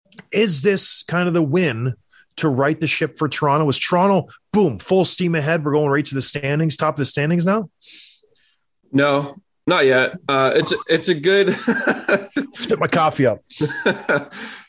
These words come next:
Speaker 2: Um, it's a good win, obviously. It's good to see Matthews got a couple, Marner scored in two straight. So the offense is, is waking up for sure. But I, I don't know, have they really beat a big team yet? You know, like,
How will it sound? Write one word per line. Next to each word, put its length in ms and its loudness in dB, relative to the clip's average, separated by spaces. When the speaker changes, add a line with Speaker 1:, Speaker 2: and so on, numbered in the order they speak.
Speaker 2:
Um, 440 0
it's 160 0
a 80 4
good 260 4
win, 240 2
obviously. 420 0
It's 160 2
good 120 0
to 80 -6
see 120 -2
Matthews 380 -2
got 120 0
a 60 0
couple, 340 -2
Marner 320 0
scored 340 0
in 120 -6
two 180 -4
straight. 340 0
So 100 2
the 120 4
offense 380 0
is, 280 -8
is 140 -2
waking 340 2
up 180 0
for 120 -2
sure. 360 2
But 320 2
I, 140 -4
I 60 2
don't 120 4
know, 100 4
have 100 4
they 100 4
really 260 4
beat 260 2
a 60 4
big 300 0
team 320 0
yet? 260 0
You 140 0
know, 120 4
like, 360 0